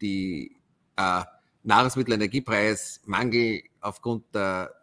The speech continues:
Russland-Sanktionen und aufgrund des Krieges in der Ukraine. Ja? Äh, und, äh, Inflation von acht oder zehn Prozent ist nicht unbedingt schlecht. Also, dass, solange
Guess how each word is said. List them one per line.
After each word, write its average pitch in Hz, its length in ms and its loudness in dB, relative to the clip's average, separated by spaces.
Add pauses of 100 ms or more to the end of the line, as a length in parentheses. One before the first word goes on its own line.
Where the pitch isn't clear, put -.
(240)
Russland-Sanktionen 117 840 0
und 101 60 -4
aufgrund 107 340 -6
des - 140 -8
Krieges 123 320 4
in 104 80 -2
der 98 80 0
Ukraine. 101 480 0 (340)
Ja? 123 260 -4 (500)
Äh, 92 140 -4 (240)
und, 117 380 2
äh, 104 480 -2 (1600)
Inflation 165 580 8
von 202 160 6
acht 147 320 2
oder 156 180 0
zehn 180 180 0
Prozent 190 540 0
ist 143 160 -6
nicht 156 220 -4
unbedingt 151 440 -4
schlecht. - 580 -2 (560)
Also, 123 460 0 (380)
dass, 127 280 -2
solange 131 680 0